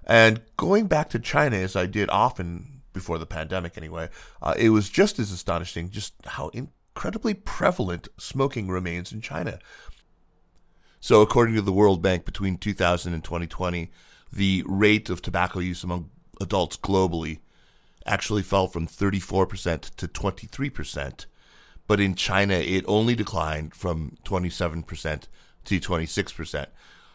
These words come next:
And had China's actual use of tobacco declined at rates comparable to the rest of the world, uh, from two thousand five to twenty twenty,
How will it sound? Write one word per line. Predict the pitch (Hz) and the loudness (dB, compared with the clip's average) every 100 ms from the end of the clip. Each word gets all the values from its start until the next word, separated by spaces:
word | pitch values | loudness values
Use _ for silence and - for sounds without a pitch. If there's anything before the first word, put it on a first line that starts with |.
| - - | -8 0
And | 95 90 90 - | 2 2 0 -4
had | - 101 101 101 98 101 | -2 4 6 6 4 0
China's | 101 92 95 87 - | 2 2 2 -2 -4
actual | 87 - 90 87 | -4 -2 -2 -2
use | 90 90 87 - - - | -2 -2 -2 -4 -10 -8
of | 92 - | -8 -6
tobacco | 80 80 82 85 80 | -2 0 0 -2 -2
declined | 78 80 87 82 80 - - - - _ _ _ - | -4 -8 -4 -4 -4 -8 -18 -20 -20 _ _ _ 2
at | 98 | 4
rates | 95 85 | 4 0
comparable | - 87 87 82 85 | 2 2 2 -2 -2
to | 85 | -2
the | 82 | -4
rest | 80 - 90 | -4 -4 -4
of | |
the | 87 | 0
world, | 85 85 87 - - - - - | 2 2 0 -4 -18 -20 -10 0
uh, | 87 | 2
from | - 85 76 - | 2 0 -2 -8
two | 98 | -4
thousand | 92 90 82 80 | 2 2 2 0
five | 87 82 | 0 0
to | |
twenty | 85 90 85 | -4 -4 -4
twenty, | 82 101 95 82 78 | -2 0 0 0 -6